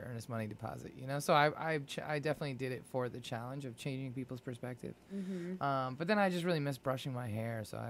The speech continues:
Speaker 1: I, I had hair. Um, you know, I don't know. I just cut it all off. I don't know. I have super long, naturally curly hair my whole life, and I just cut it off super short. I don't even look like the, you know, if you look at pictures from me from, like, three years ago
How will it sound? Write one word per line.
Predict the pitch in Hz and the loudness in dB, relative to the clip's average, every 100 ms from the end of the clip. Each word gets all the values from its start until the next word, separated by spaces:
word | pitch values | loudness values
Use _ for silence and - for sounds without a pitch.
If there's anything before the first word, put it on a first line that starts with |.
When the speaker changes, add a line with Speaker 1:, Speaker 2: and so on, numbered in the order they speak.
| 117 | -6
Speaker 1:
I, | - - 113 - - - | -8 -10 -12 -16 -18 -12
I | 113 | -8
had | 113 113 | -8 -8
hair. | 123 87 - | -8 -10 -12
Um, | - 131 127 127 120 120 - - - - - - - - - - - - - - - | -10 -8 -6 -6 -8 -10 -12 -14 -14 -14 -20 -20 -20 -20 -20 -20 -20 -20 -20 -20 -2
you | 285 | 6
know, | 294 | 10
I | 240 | 10
don't | 269 | 10
know. | 320 | 10
I | 285 | 10
just | 240 247 | 8 6
cut | 262 | 6
it | 262 | 10
all | 262 240 | 10 12
off. | 240 247 185 | 12 10 10
I | 185 | 8
don't | 220 | 12
know. | 233 233 | 12 12
I | 160 | 12
have | 160 170 165 | 10 8 4
super | - 190 190 | 0 4 6
long, | 185 180 185 | 8 8 8
naturally | 185 180 196 196 | 8 4 4 2
curly | 190 196 190 | 4 6 8
hair | 180 185 | 6 6
my | 170 | 6
whole | 180 | 6
life, | 180 190 | 6 4
and | 160 | 4
I | 147 | 0
just | 151 143 | 0 0
cut | - 151 | 2 4
it | 156 | 6
off | 165 151 | 4 4
super | - 160 147 | 0 -2 -2
short. | - 165 147 | 4 4 6
I | |
don't | 147 | 4
even | 160 147 143 | 4 2 4
look | 147 147 | 2 2
like | 143 | -2
the, | 135 131 | 0 0
you | 139 | 0
know, | 131 | -2
if | 131 | 0
you | |
look | 139 139 | -2 -2
at | 127 | -2
pictures | 131 139 123 | -2 -2 -4
from | 131 127 | -4 -4
me | 123 | -4
from, | 127 | -6
like, | 123 117 | -6 -6
three | 131 123 | -6 -4
years | 127 120 | -4 -4
ago | 120 | -6